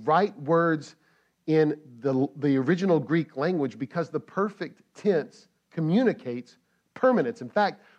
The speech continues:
when I see verbs in the New Testament that are in the perfect tense,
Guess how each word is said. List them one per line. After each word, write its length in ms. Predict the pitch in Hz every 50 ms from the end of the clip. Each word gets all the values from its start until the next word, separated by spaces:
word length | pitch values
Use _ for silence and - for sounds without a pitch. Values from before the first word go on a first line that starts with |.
| _ _
when 140 | - 139 160
I 80 | 196
see 220 | 208 202 - 214 180
verbs 360 | 143 135 151 170 180 180 151
in 80 | 160 151
the 60 | 143
New 140 | 143 160 165
Testament 540 | - - 185 170 - - 190 180 - -
that 120 | - 143 139
are 80 | 143
in 80 | 151 147
the 40 | 143
perfect 400 | - - 160 147 - 147 131 _
tense, 220 | - 165 156 -